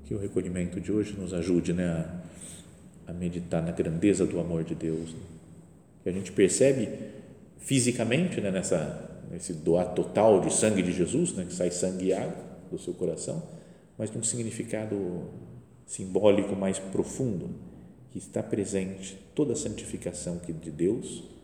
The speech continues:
o envio das pessoas divinas para nos transformar. Que nós nos sintamos atingidos, né,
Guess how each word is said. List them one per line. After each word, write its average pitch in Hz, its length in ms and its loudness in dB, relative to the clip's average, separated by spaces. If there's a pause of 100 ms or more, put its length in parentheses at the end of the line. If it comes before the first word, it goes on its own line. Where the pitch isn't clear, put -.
(420)
o 80 60 -8
envio 90 480 0
das - 120 -2
pessoas 85 380 -2
divinas 113 480 -6 (560)
para 95 80 -2
nos 87 180 -6
transformar. 82 720 -6 (1160)
Que 98 80 -8
nós 95 180 -6
nos - 200 -8
sintamos 95 480 -4
atingidos, 90 680 -4
né, - 120 -10